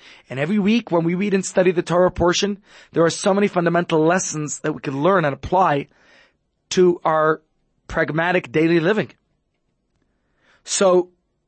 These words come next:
the very meaning of the word Torah, instruction, has and contains within it so many lessons about how to live our life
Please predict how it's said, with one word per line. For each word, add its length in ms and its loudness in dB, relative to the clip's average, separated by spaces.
the 200 -2
very 280 4
meaning 280 2
of 40 4
the 80 2
word 180 -2
Torah, 380 -2
instruction, 880 -4
has 440 0
and 220 -4
contains 440 -2
within 220 0
it 260 -8
so 200 -4
many 160 2
lessons 640 0
about 240 0
how 200 0
to 180 -2
live 140 2
our 120 2
life 420 0